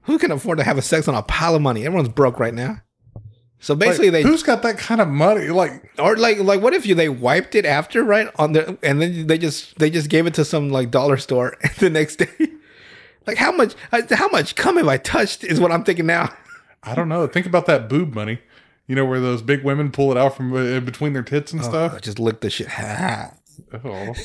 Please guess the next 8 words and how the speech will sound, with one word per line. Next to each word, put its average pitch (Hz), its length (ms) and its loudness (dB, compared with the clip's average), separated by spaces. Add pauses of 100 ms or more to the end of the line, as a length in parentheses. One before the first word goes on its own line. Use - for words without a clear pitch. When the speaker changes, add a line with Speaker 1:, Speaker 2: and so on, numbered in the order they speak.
(840)
Speaker 2:
Oh. 131 220 -2 (300)
Speaker 1:
I - 40 -10
love 131 160 -6
me 135 120 2
some 120 200 -4
Speaker 2:
Uh, 127 40 0 (300)
Speaker 1:
titties. 131 760 -2
Speaker 2:
uh, 127 240 2